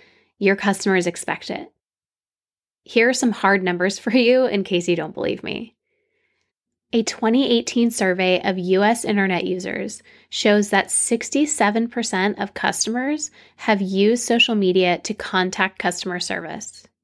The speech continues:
Sixty-nine percent of U S residents say that directly messaging a company makes them feel more confident about the brand. And finally,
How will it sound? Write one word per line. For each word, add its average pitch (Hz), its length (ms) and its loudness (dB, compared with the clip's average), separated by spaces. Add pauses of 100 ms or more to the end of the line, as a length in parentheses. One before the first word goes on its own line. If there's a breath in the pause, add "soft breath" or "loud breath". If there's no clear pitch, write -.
(960)
Sixty-nine 208 800 2
percent 208 360 0
of 185 100 -2
U 185 140 2
S 185 200 0
residents 180 480 0
say 190 200 2
that - 400 0
directly 196 520 0
messaging 208 500 0
a 208 60 0
company 240 560 -2
makes 190 280 -2
them 196 160 0
feel 190 340 2
more 180 260 0
confident 185 680 -2
about - 280 -4
the 208 60 -4
brand. 247 440 -10 (960)
And 196 120 0
finally, 196 680 2